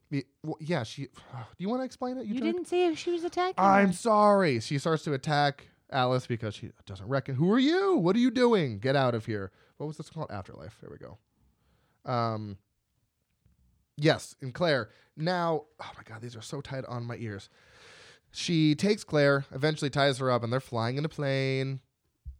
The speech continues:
Speaker 1: Gas, I, I don't know how you're just getting gas for that. It's okay, just stopping at the fucking Citgo, whatever. And they see, s-, 'cause they're, they're flying to Arcadia, which she is convinced is not a thing anymore 'cause she can't find it, but what she doesn't realize is you find out later,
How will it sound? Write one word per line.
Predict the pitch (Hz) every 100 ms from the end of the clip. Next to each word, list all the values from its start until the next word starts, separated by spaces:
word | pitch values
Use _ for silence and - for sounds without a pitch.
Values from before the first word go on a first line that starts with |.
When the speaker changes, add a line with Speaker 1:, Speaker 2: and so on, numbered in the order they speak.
| _ -
Speaker 1:
Gas, | 117 143 147 156 - -
I, | 117 123 123
I | 123
don't | 131
know |
how | 127 131
you're | 139
just | 123
getting | 131 131
gas | 123 120 120
for | 127
that. | 104 104 104
It's | 113 - - 117 110
okay, | 117 120 120
just | 117 117
stopping | - 135 131 135
at | 139 -
the |
fucking | 127 139 127
Citgo, | 147 113 110 104 -
whatever. | 123 113 101 95 - _ - - - _ 151
And | 143 139 135
they | 139 156
see, | - 135 131 127
s-, | 120 131
'cause | 147 135
they're, | 135 - -
they're | 165
flying | 151 277 311
to | 233
Arcadia, | 180 143 147 127 113 110
which | 123
she | - 190 190
is | -
convinced | 151 147 143 -
is | 123 110
not | 120 151
a | 202
thing | - 220
anymore | 196 135 123 120
'cause | 117
she | 120
can't | 127 101
find | - 185 127
it, | 123 127
but | 117
what | 110
she | 131
doesn't | 139 123
realize | 175 147 120 117
is | 110 123
you | 120
find | 120 120
out | 107
later, | 151 127